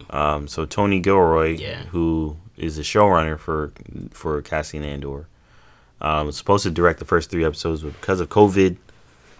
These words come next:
Speaker 1: um, because of the lockdown situation and him being unable to, to travel and all of that, he had to just hand off those duties to,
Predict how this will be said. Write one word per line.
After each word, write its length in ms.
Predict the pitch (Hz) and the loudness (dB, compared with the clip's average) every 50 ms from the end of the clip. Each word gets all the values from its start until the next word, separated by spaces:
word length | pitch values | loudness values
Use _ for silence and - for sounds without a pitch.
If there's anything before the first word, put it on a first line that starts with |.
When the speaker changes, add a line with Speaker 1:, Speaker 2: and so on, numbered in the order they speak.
| _ - | _ -4
Speaker 1:
um, 480 | 76 80 80 78 78 76 73 71 71 69 73 - - - - 60 | 0 0 2 2 0 0 -2 -6 -8 -10 -14 -16 -16 -16 -14 -12
because 300 | 71 69 - 87 87 85 | -14 -8 -4 -2 0 0
of 180 | 85 78 80 | 0 -2 -2
the 80 | 80 80 | -2 0
lockdown 580 | 78 82 82 85 82 - 87 85 82 82 82 80 | 2 4 4 2 2 2 2 4 4 4 2 -2
situation 760 | - 82 78 - 85 82 82 82 - - 82 80 80 78 73 | -6 -8 -6 -2 -2 -2 -2 -2 -4 -6 -6 -6 -4 -4 -6
and 120 | 69 71 | -8 -8
him 220 | 76 76 78 78 78 | -6 -6 -4 -4 -4
being 220 | 78 76 76 69 | -4 -4 -4 -6
unable 400 | 71 78 80 82 78 76 80 78 | -4 -4 -2 -4 -2 -2 -4 -6
to, 420 | 76 - - 78 76 73 73 73 73 - _ | -6 -6 -4 -4 -4 -4 -6 -8 -12 -14 _
to 180 | - 73 73 | -8 -8 -8
travel 640 | 73 - - 80 78 76 73 73 76 73 73 73 73 | -8 -4 -2 0 0 0 0 -2 -4 -4 -4 -4 -6
and 100 | 71 71 | -6 -6
all 160 | 71 71 73 | -6 -4 -4
of 60 | 73 73 | -4 -4
that, 240 | 73 71 69 - | -4 -4 -4 -6
he 100 | - 85 | -6 -2
had 120 | 85 82 - | -2 -2 -2
to 240 | - 76 71 73 - - - - _ _ - - - - - | -4 -8 -8 -8 -14 -16 -20 -20 _ _ -20 -18 -18 -16 -10
just 180 | - - 87 - | -8 -6 -6 2
hand 240 | - 117 131 147 143 | 6 8 8 12 12
off 240 | 127 123 120 117 - | 12 12 12 10 6
those 300 | 104 104 101 104 101 92 | 4 4 6 6 6 4
duties 520 | 85 90 101 90 76 73 73 76 - - - _ - - - - - - - _ - _ _ | 4 2 2 2 2 -2 -4 -6 -8 -14 -20 _ -20 -20 -20 -20 -20 -20 -20 _ -20 _ _
to, 600 | - - 104 95 92 90 90 87 85 82 80 80 | -2 2 4 4 6 6 4 4 2 0 -2 -6